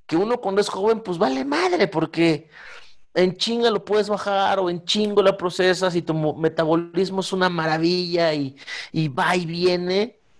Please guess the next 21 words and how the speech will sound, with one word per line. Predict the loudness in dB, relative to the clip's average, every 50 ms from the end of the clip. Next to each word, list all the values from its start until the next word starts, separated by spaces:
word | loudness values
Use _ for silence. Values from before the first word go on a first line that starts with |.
| _ _
pero | -4 0 0 0
llega | 0 -2 -2 0 0 0
una | 2 2 2
edad, | 2 2 2 2 0
güey, | 0 0 0
porque | 0 -2 -4 -2 -2 -4
a | -2
todos | -2 -2 0 0 0 0
les | 0 -2 -2 -2
llega | -2 -2 0 0 0
o | 0 0
nos | -2 -6 -6 -2
llega, | -2 0 2 2 2 2 0 -4 -12 _ _ -20 -20 -20 -20 -20 -20 -20 -10 -6
en | -4 0 0
el | 0 0 0
que | -2 -4 -4 0
ya | 0 0 -2 0
perder | -2 -2 -2 0 0 0 0 0
un | -2 -4
kilo | -6 -6 -4 0 0 0 0 0
es | 0 0 0 0 0 -4 -14